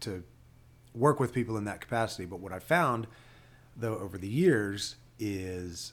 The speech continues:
especially owning my own business, and that's, that's actually, being the decision maker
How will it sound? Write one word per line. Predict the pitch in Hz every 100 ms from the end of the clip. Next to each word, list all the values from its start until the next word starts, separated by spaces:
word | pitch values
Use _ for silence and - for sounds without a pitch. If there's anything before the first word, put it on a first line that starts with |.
| - 107
especially | - - 180 160 127 120 - - - - - - - - - - - - - - - -
owning | 151 156 151 139
my | 123 117
own | 113 104
business, | 98 92 85 80 104
and |
that's, | 117 151 -
that's | 127 127 -
actually, | 123 113 117 95 90 - - - - - - - - - - - - - - - -
being | 120 151 151
the | 113
decision | 117 185 156 131
maker | 107 95 101 98